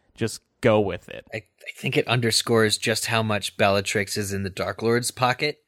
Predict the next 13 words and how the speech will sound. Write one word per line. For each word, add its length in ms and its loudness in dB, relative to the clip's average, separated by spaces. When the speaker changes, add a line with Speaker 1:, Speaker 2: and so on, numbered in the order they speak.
Speaker 2:
because 360 0
she's 600 0
the 120 2
one 260 2
that's 180 -4
gonna 220 2
scrutinize 800 0
Snape 400 -4
more 800 0
than 240 0
Voldemort 520 0
does, 400 -6
right? 240 4